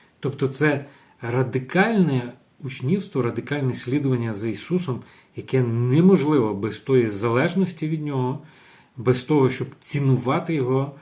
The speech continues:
е, бачити Його красу своїм серцем, жадати виконання Його заповідей. Це все те, про що Він говорить в нагірній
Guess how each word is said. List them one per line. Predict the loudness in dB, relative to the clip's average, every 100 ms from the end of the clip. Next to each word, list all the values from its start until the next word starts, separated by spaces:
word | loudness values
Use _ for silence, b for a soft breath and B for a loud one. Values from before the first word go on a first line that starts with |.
| B B B _ -12
е, | -10 -2
бачити | 2 2 -2 -2 0 0 -4 -10
Його | -8 -4 -4
красу | -6 -4 -6 -6 -2 0
своїм | 0 -4 -4
серцем, | -4 -6 -6 -4 -6
жадати | -2 -4 0 0 0 -4 -10 B B B B -12
виконання | -8 -2 0 2 2
Його | 0 -2 -2
заповідей. | -2 -4 -4 -4 -6 -10 b b b b b b b b b _ _ _
Це | 2 2
все | 2 2 0
те, | 2 -2
про | -4 -4
що | -2
Він | 0 0
говорить | 0 0 0 -2 -2
в |
нагірній | -2 0 0 -2 -6